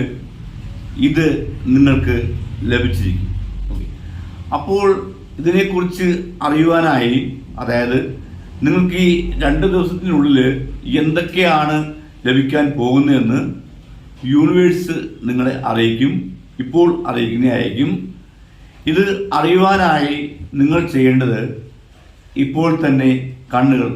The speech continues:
അടയ്ക്കുക. നിങ്ങളുടെ കണ്ണുകൾ നിങ്ങൾ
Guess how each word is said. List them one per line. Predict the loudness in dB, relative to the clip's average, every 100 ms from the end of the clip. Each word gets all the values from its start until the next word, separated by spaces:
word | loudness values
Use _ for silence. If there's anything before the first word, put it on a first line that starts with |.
| -8
അടയ്ക്കുക. | -12 -12 -14 -20 -20 -20 -20 -20 -20 -20 -20 -18 -16 -20 -20 -20 -20 -20 -20 -4
നിങ്ങളുടെ | -2 0 0 0 -2 -6 -6
കണ്ണുകൾ | -2 0 2 2 2
നിങ്ങൾ | 2